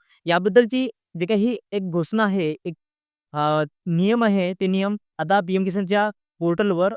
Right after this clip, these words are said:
अपलोड करण्यात आलेला आहे. मित्रांनो, नियम काय आहेत, काय अटी ठेवण्यात आलेल्या आहेत आणि तुम्हाला भविष्यामध्ये ते जे काही पीएम किसानचा दोन हजार रुपयाचा हप्ता आहे,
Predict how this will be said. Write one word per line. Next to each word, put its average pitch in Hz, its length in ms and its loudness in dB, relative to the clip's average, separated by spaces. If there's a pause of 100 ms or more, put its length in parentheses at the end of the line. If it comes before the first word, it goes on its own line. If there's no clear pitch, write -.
(160)
अपलोड 185 280 0
करण्यात 156 260 -4
आलेला 139 240 -4
आहे. 127 80 -12 (300)
मित्रांनो, 233 320 -2 (240)
नियम 208 300 -2
काय 220 200 2
आहेत, 208 280 2 (100)
काय 214 140 0
अटी 185 260 -4
ठेवण्यात 202 300 -2
आलेल्या 185 260 0
आहेत 190 200 -2 (240)
आणि 214 240 -2 (120)
तुम्हाला 208 380 2 (280)
भविष्यामध्ये 240 600 2 (340)
ते 214 160 2
जे 196 120 -2
काही 233 120 2
पीएम 214 220 -2
किसानचा 226 480 -2 (200)
दोन 180 100 -4
हजार 208 160 0
रुपयाचा 202 280 -4
हप्ता 196 280 0
आहे, 185 220 0